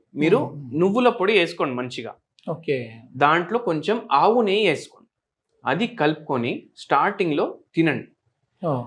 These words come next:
Speaker 1: అది తినడం వల్ల ఏమవుతుందంటే నువ్వులు చాలా హెల్త్కి బెనిఫిషియల్. ఎట్లా?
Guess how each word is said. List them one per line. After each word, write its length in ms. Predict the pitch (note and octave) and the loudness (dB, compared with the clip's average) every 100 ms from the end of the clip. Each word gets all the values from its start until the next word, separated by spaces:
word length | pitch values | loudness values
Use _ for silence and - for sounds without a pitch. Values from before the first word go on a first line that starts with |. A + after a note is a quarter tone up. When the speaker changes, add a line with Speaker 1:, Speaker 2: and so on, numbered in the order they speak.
| A#2+ | -2
Speaker 1:
అది 200 | D3 A#3 | 0 0
తినడం 520 | A#3 - D#3 A3+ G#3 | -2 -2 0 2 2
వల్ల 160 | C#3+ D3 | 2 2
ఏమవుతుందంటే 960 | C3+ C3 D#3+ C3+ A2+ G#2+ G#2+ B2 G3 _ _ _ - | 2 0 -2 -6 -8 -10 -8 -8 -8 _ _ _ -4
నువ్వులు 720 | D3+ G3+ A3 A#3 E3+ B3 - _ _ - D3 | 0 0 2 2 4 2 -4 _ _ -6 0
చాలా 200 | F3+ G3 | 2 2
హెల్త్కి 320 | E3 D#3 G3+ | 0 -4 -8
బెనిఫిషియల్. 580 | C3+ C#3 C#3 C3 A2+ - | -4 -4 -4 -6 -6 -6
ఎట్లా? 380 | B2 C#3 D#3+ F#3 | -6 2 2 2